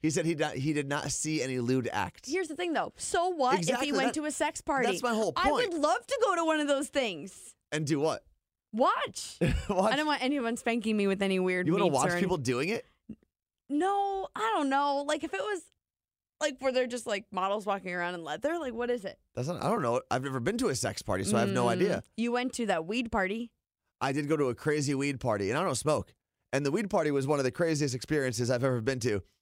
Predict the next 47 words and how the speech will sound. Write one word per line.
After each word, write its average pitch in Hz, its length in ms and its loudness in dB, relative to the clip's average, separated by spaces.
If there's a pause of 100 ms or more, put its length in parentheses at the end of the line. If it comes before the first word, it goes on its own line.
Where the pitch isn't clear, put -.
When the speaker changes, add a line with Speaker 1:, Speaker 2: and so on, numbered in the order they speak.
(240)
Speaker 1:
even 180 240 0
though 156 160 4
I 139 140 2
was 120 280 0 (640)
not 143 400 -2
drinking 123 560 -2
at 120 140 2
all 107 340 0 (240)
the 120 140 0
entire, 117 500 -2
or 139 100 0
no, 151 100 0
I'm 147 100 -4
sorry, 123 260 0
I 123 120 0
wasn't 139 280 0
smoking. 117 400 0
I 107 40 2
was 113 100 2
Speaker 2:
I 117 60 4
was - 80 4
Speaker 1:
only 120 140 0
Speaker 2:
like 101 80 2
Speaker 1:
drinking 110 260 -2
while 104 140 2
I 98 80 2
was 98 140 0
there. 92 220 -2 (580)
I 131 60 -6
mean, 139 160 -2
there 156 120 2
were 147 200 0 (260)
girls 151 480 0 (280)
painted 165 320 -2
in 127 160 -6
gold. 156 480 2
There 131 100 2
were 131 80 0
girls 139 300 0
in 139 100 -6
bubbles 135 420 0
walking 131 380 -2
through 131 220 -2
pools. 151 640 0
There 131 180 2
was 123 200 2
a, 110 100 0